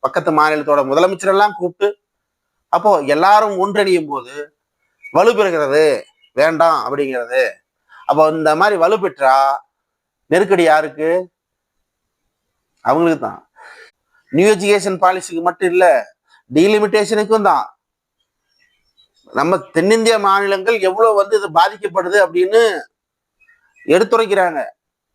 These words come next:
இதெல்லாம் பாதிக்கும், அஹ், நாமெல்லாம் வேணான்னு சொல்லணும் அப்படிங்கிற அந்த, அந்த கோணத்துல இந்த போக போகுது. அப்போ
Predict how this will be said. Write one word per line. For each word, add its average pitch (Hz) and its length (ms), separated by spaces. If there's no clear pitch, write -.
இதெல்லாம் 165 440
பாதிக்கும், 180 600
அஹ், 135 260
நாமெல்லாம் 160 420
வேணான்னு 175 380
சொல்லணும் 170 420
அப்படிங்கிற 160 420
அந்த, 143 180
அந்த 160 240
கோணத்துல 208 420
இந்த 190 140
போக 196 200
போகுது. 151 340
அப்போ 170 240